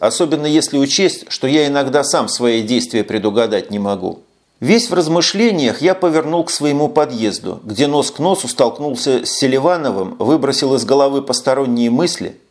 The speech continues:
и, поддавшись на уговоры, пошел к нему в гости на какую-то суперзначительную наливку, которую он привез с собой. Особо долго мы не засиживались, и, приговорив бутылку обалденно вкусной вишневки,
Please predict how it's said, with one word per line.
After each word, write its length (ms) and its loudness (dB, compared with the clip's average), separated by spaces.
и, 40 -2
поддавшись 680 0
на 80 0
уговоры, 440 2
пошел 360 0
к 100 -10
нему 240 0
в 80 -4
гости 380 0
на 100 -2
какую-то 640 0
суперзначительную 1300 2
наливку, 560 0
которую 440 0
он 40 -6
привез 380 0
с 80 -6
собой. 340 0
Особо 380 0
долго 340 2
мы 120 -2
не 120 0
засиживались, 840 -2
и, 60 -4
приговорив 640 2
бутылку 460 0
обалденно 580 0
вкусной 480 -4
вишневки, 600 -2